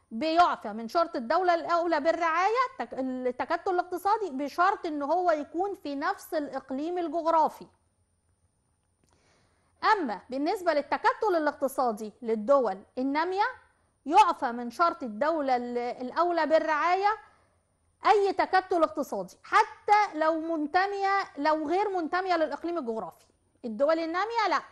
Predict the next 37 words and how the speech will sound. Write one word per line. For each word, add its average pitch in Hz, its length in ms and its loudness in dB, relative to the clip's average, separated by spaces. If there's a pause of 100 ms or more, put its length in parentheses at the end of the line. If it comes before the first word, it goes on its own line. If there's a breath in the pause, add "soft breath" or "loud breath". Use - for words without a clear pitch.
(300)
اعملي 294 380 -6
زي 277 180 -2
ما 311 80 -6
انت 320 140 -8
عايزة 311 280 -2
واعملي 294 360 -2
تكتل 302 460 -4
اقتصادي 294 480 -4
زي 285 120 -2
ما 311 100 -8
انت 339 120 -10
عايزة، 339 340 0
ومش 320 340 -4
شرط 359 380 2
ان 277 140 -6
انت 311 160 -6
تعملي 285 340 -6
تكتل 320 320 -2
اقتصادي 285 380 -4
مع 247 160 -4
دولة 214 460 -2
وتديها 240 720 -6 (340 soft breath)
ميزة 403 360 0 (440)
انك، 381 400 -4
انها، 285 360 -2
ان 277 120 -4
الميزة 330 380 -2
دي 370 220 -2 (340 soft breath)
يقبل 294 500 0
لكل 320 300 0
الدول 214 360 -4 (120)
ما 214 80 -10
دام 285 160 -2
انت 302 140 -4
عاملة 302 200 -2
تكتل 294 360 -2
اقتصادي. - 480 -12